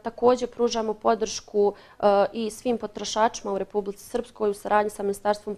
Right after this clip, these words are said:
trgovine i turizma Republike Srpske. Ako imaju neku neki prigovor, e, mi ćemo im izaći u susret, dati određenu savjetodavnu pomoć. E, također možemo ženama koje su žrtve porodičnog nasilja u, u saradnji sa Fondacijom lokalne demokratije iz Sarajeva,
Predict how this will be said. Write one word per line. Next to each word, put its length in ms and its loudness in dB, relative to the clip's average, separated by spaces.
trgovine 560 2
i 140 -8
turizma 440 -4
Republike 560 -6
Srpske. 540 -8
Ako 240 2
imaju 260 -2
neku 340 -4
neki 280 -2
prigovor, 600 0
e, 320 0
mi 140 -2
ćemo 280 -6
im 180 0
izaći 320 -4
u 40 -20
susret, 360 -6
dati 260 -4
određenu 480 -4
savjetodavnu 720 -6
pomoć. 500 0
E, 160 6
također 600 0
možemo 380 0
ženama 400 -2
koje 200 -4
su 140 -12
žrtve 260 -6
porodičnog 600 -4
nasilja 600 -2
u, 160 -2
u 60 -4
saradnji 420 -2
sa 140 -12
Fondacijom 680 -4
lokalne 380 -4
demokratije 560 -6
iz 80 -10
Sarajeva, 480 -4